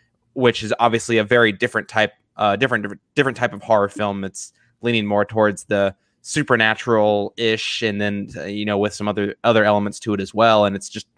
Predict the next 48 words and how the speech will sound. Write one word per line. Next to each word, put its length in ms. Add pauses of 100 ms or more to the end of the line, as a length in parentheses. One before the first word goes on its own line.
(200)
very 240
fun. 220
It 40
doesn't 220
try 140
to 60
be 120
much 220
more 180
than 160
that. 260 (280)
And 100
I 60
will 120
say 120
the 180
one 200
difference, 340
which 100
I 60
think 160
what 140
you 60
pointed 200
out, 120
is 100
that 240 (220)
these 200
sort 180
of 220 (1000)
half-baked 680
or 100
half-hearted 580
attempts 480
at, 220
at 300
adding 320
in 120
some 200
additional 680
narrative 640
or 120
additional 360
themes 480
to 120
the 80
film 460
that 520